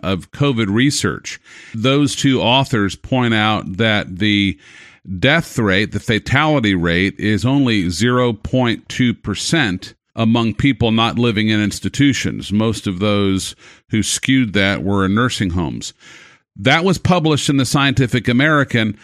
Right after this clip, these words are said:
Not surprisingly, shortly afterwards, that same medical journal literally repented of that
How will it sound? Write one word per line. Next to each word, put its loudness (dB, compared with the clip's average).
Not 4
surprisingly, 2
shortly 2
afterwards, 0
that 0
same 2
medical 2
journal 2
literally 2
repented -2
of 0
that -2